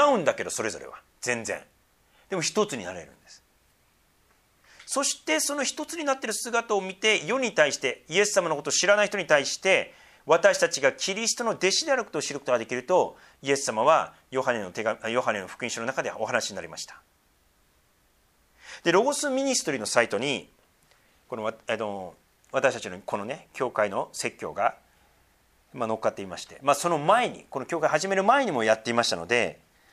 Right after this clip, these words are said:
創世記から黙示録までが全部乗っかってます。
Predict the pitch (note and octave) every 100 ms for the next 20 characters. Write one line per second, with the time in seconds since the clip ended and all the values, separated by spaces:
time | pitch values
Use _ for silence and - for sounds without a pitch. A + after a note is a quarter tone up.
0 | _ - _ - - A3 A#3+ A#3+ A#3 F3
1 | C3+ B2+ C3 F3 F3 A#2 G2+ G#2 D#3+ E3+
2 | F2+ - _ _ _ _ _ _ _ -
3 | A#3 A2+ - - - - -